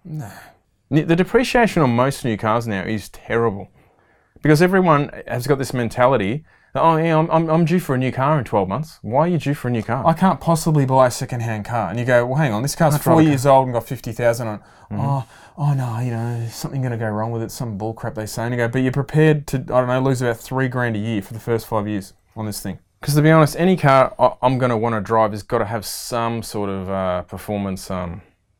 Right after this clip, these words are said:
Speaker 2: flavour, angle, like a Renault. Which means automatically you're paying that performance sort of sporty kind of bullshit, uh, tax,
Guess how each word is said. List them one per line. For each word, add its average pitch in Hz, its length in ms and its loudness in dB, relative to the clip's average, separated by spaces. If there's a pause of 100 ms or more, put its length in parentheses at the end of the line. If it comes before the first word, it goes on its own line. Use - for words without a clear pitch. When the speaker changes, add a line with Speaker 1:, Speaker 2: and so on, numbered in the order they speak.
(800)
Speaker 2:
flavour, 101 680 2
angle, 123 600 0 (600)
like - 80 -14
a - 80 -10
Renault. 92 320 -8 (2500)
Which 143 240 0
means 151 240 4
automatically 143 760 4
you're 135 140 2
paying 170 320 0
that 139 160 -2
performance 123 560 -2
sort 113 240 2
of 101 180 -2
sporty 113 560 0
kind 107 220 -2
of 92 100 -4
bullshit, 107 520 -4
uh, 95 160 -2
tax, - 420 -6